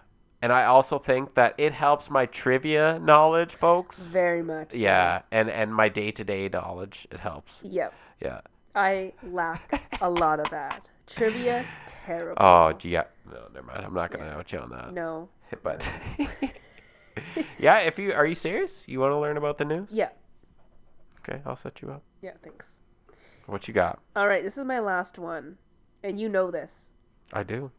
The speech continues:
Speaker 2: I kind of like ketchup in different things. Maybe not your
Speaker 1: Oh, no.
Speaker 2: typical thing. My first one, I feel like you're just being a little dramatic, but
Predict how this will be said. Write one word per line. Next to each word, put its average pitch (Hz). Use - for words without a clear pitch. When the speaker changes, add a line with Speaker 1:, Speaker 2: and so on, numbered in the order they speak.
Speaker 2:
I 254
kind 523
of 349
like 233
ketchup 214
in 180
different 185
things. -
Maybe 214
not 202
your 180
Speaker 1:
Oh, -
no. -
Speaker 2:
typical 180
thing. 185
My 294
first 403
one, 523
I 294
feel 285
like 240
you're 202
just 202
being 190
a 180
little 165
dramatic, 175
but 175